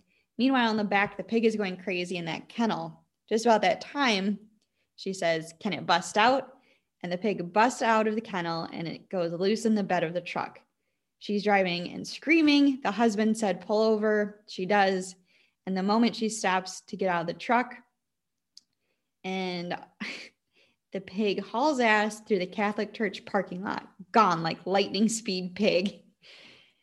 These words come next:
We aren't local, we're new in town and new farmers. And her husband says, "Let's get out of here."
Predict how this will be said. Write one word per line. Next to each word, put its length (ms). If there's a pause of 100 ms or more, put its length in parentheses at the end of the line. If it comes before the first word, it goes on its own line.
(180)
We 120
aren't 200
local, 440
we're 120
new 180
in 140
town 400
and 180
new 160
farmers. 580 (100)
And 120
her 100
husband 380
says, 260
"Let's 220
get 120
out 200
of 100
here." 380